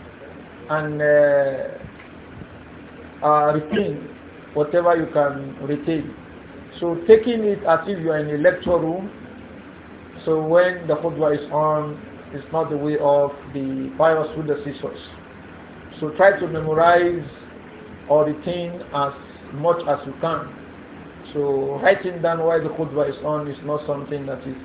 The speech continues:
advisable. Yes, one does not talk, but it's like one is busy with something else. And that's why Imam Malik rahimahullah ta'ala frowned at observing two rakah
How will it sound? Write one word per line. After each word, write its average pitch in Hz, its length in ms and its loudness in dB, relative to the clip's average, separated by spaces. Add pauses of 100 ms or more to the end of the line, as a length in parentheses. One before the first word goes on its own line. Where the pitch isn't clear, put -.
advisable. 131 680 -4
Yes, 196 180 0 (760)
one 190 220 2
does 165 180 0
not 175 220 2
talk, 170 260 4 (1120)
but 147 220 0
it's - 140 -8
like 147 220 0
one 165 200 0
is 143 100 -4 (120)
busy 151 180 -4
with 143 220 -4
something 151 400 -4
else. 139 180 -2 (800)
And 139 100 -4
that's 170 220 6
why 165 200 4
Imam 156 280 -2
Malik 160 280 0
rahimahullah 151 720 0
ta'ala 151 500 0
frowned 175 440 0 (100)
at 147 400 2 (840)
observing 156 760 0 (840)
two 165 420 0
rakah 147 540 0